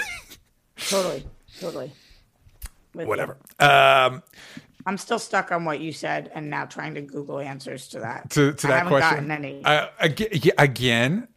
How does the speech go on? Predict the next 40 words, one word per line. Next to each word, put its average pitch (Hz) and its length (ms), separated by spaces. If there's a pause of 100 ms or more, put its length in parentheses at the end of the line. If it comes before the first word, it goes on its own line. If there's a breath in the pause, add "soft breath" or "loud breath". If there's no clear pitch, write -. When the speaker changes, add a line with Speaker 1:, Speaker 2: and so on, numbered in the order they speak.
(240)
Speaker 1:
lovely 123 420
Speaker 2:
I - 40
haven't 247 120
Speaker 1:
movie. - 200
Speaker 2:
heard - 40
anybody 226 440
mention 196 360
that, 156 180
D 156 140
J. 120 100
Speaker 1:
Made 127 220
me 151 100
cry. 123 540
Lovely 131 320
movie, 131 280
made 120 200
me 123 80
cry. 110 540
I, 113 160
I 113 80
don't 127 240
know 123 160
that 120 160
narratively 113 420
it 101 80
holds 104 220
together 101 360
much. 98 300
Anyway, 143 480 (560 loud breath)
uh, 151 300 (160)
other 262 280
piece - 280
of 95 80
news 92 320
that 120 140
just, 180 280
literally 175 380
just 147 420
broke 135 320
yesterday. 87 520